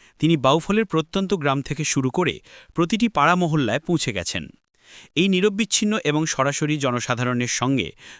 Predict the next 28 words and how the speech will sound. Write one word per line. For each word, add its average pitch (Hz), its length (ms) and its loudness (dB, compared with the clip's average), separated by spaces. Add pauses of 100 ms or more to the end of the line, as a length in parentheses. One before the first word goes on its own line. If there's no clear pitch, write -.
যোগাযোগ 151 400 2
স্থাপনই 165 460 0
তার 143 180 0
জনপ্রিয়তার 127 640 0
মূল 110 240 0
কারণ 113 280 -2
হিসেবে 107 360 -2
বিবেচিত 131 400 -2
হচ্ছে। 107 400 -2 (720)
মুফতি 190 320 2 (120)
আনোয়ারি 185 380 2
ব্যক্তিগতভাবে 147 800 -2
জনগণের 120 460 0
কাছে 117 240 -4
যাচ্ছেন, 107 400 -2 (400)
তাদের 170 280 2
কথা 165 260 0
শুনছেন 170 420 0 (340)
এবং 160 200 2
তাদের 156 280 0
সমস্যাগুলো 151 640 0
তুলে 151 220 -2
ধরছেন। 110 380 -2 (580)
তার 180 180 4 (100)
এই 208 140 0
তৃণমূলমুখী 226 680 2
প্রচারণার 151 540 0
ফলেই 123 380 0